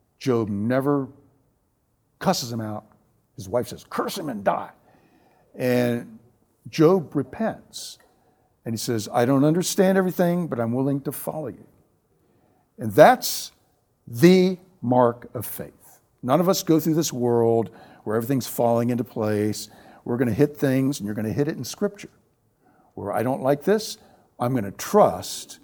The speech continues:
when God says, "My ways are not your ways," that he means that, and this is somehow justice is gonna win out in the end. But read the Bible through the lens of the cross.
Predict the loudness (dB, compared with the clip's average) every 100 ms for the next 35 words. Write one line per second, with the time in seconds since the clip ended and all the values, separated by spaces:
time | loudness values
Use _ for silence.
0 | _ _ _ _ -16 -8 -4 -4 -6 -8
1 | -4 -2 0 0 -2 -4 0 2 2 0
2 | -8 -12 -14 _ _ _ _ _ _ _
3 | _ _ -14 -14 -6 0 2 2 4 8
4 | 8 8 4 -8 -4 -2 0 -2 -4 -2
5 | 2 2 2 -2 -2 2 2 2 -6 -6
6 | -4 -2 0 2 2 0 -2 -6 -6 -4
7 | -4 -2 -4 -6 -18 -20 _ _ _ _
8 | _ _ _ _ _ _ _ 0 6 6
9 | 6 -12 -20 _ _ _ _ _ _ _
10 | _ _ 0 6 8 8 6 4 0 6
11 | 6 6 4 2 0 2 4 6 6 8
12 | 10 10 10 6 2 0 0 -2 0 0
13 | -2 -6 -14 -12 -12 -14